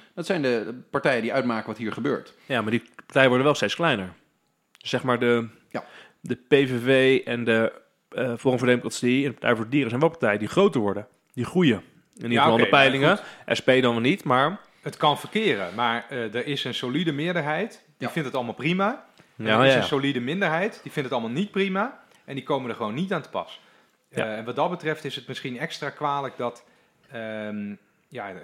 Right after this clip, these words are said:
Speaker 3: god, ik klink echt als een soort wilderzan, maar dat de gevestigde orde, ehm,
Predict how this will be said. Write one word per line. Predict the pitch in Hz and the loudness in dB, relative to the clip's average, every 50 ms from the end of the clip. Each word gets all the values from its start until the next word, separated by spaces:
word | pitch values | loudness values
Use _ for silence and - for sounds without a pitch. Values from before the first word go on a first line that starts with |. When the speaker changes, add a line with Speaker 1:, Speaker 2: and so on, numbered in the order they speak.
| 98 - - | -18 -20 -20
Speaker 3:
god, | - 123 - | -20 -20 -20
ik | 107 | -20
klink | _ - 104 98 95 | _ -16 -14 -14 -12
echt | 98 - - 107 98 - - | -14 -14 -14 -16 -18 -16 -14
als | 123 107 - | -16 -14 -14
een | 113 | -14
soort | - - 113 104 | -12 -12 -10 -6
wilderzan, | 113 135 139 127 110 98 101 87 107 - _ _ _ _ _ _ | -4 -4 -2 -4 -6 -8 -10 -10 -12 -14 _ _ _ _ _ _
maar | - 123 | -10 -6
dat | 117 120 120 | -6 -6 -6
de | 127 | -6
gevestigde | - - 113 - - 160 151 - - 143 - 127 123 | -10 -10 -10 -6 -4 -4 -4 -4 -6 -8 -6 -6 -6
orde, | 120 131 135 139 139 147 196 240 - _ _ _ _ _ _ _ - - | -4 -2 -2 -2 -2 -4 -6 -6 -10 _ _ _ _ _ _ _ -16 -12
ehm, | 117 113 113 113 113 110 113 113 | -10 -8 -8 -8 -8 -8 -10 -12